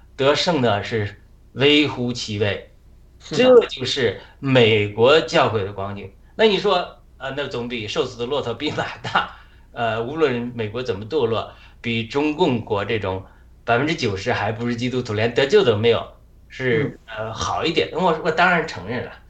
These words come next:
Speaker 2: 嗯。
Speaker 1: 美国的这个光景就是一个背叛的青少年的光景。那么中国的光景就是还是牙牙学步，还没，连福音化都没做到。我们离美国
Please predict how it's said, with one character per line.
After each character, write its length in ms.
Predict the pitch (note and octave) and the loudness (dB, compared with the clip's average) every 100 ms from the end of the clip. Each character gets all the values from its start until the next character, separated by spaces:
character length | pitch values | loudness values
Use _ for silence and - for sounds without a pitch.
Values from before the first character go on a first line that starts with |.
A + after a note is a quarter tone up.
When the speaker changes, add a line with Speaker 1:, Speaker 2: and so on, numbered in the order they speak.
| - _ - | -20 _ -10
Speaker 2:
嗯。 80 | D3+ | 2
Speaker 1:
美 220 | C#3+ C3 | 4 4
国 200 | C#3 D#3+ | 0 -4
的 100 | G#3 | -2
这 60 | F#3+ | -2
个 120 | B2+ | 0
光 280 | C#3+ C#3 D3+ | 0 2 0
景 160 | A2 | -4
就 100 | G#2 | -6
是 200 | A2 B2 | -8 -6
一 120 | B2 | -4
个 280 | A2+ A#2+ A2+ | 0 4 4
背 360 | A#2 - G#3 D3+ | 2 0 2 2
叛 200 | - A2+ | 0 -2
的 80 | A2+ | -2
青 240 | - F#3+ | -4 -4
少 140 | G3 D3 | 0 -2
年 200 | F#2+ G#2 | -4 -8
的 120 | G#2+ | -8
光 240 | F#2 E2 | -8 -12
景。 120 | - - - - - - - - - - - - - - - | -14 -20 -20 -20 -20 -20 -20 -20 -20 -20 -20 -20 -20 -14 2
那 100 | D#3+ | 4
么 140 | F3+ | 4
中 260 | E3+ A3+ A#3+ | 6 6 6
国 140 | F3 | 4
的 100 | C3 | 4
光 260 | C#3+ D3 D3 | 2 2 2
景 160 | A#2 | -4
就 120 | G#2+ | -4
是 360 | A2 - A2+ - - - | -6 -4 -4 -6 -16 -20
还 180 | - A#2+ | -6 -4
是 180 | C3 B2 | -4 -4
牙 260 | A2 G#2 | -2 0
牙 180 | C3 B2+ | 0 0
学 240 | B2 A2 A#2 | -4 -2 -4
步， 160 | B2+ | -2
还 160 | A#2 G#2+ | -6 -4
没， 100 | A2+ | 0
连 160 | A#2 | 2
福 180 | B2+ A#2+ | 0 -2
音 120 | C3 | -4
化 160 | D3 D3 | -2 -2
都 80 | D#2 | -2
没 160 | D#2+ | -8
做 180 | F#2 G#2 | -8 -6
到。 340 | F#2+ F2 - - | -4 -4 -6 -6
我 180 | A#2 A#2+ | 2 4
们 440 | F3 G#3+ G3+ F#3 | 6 4 4 0
离 140 | A#2+ E3 | 2 2
美 180 | B2+ | 2
国 180 | G2 B2 | 0 2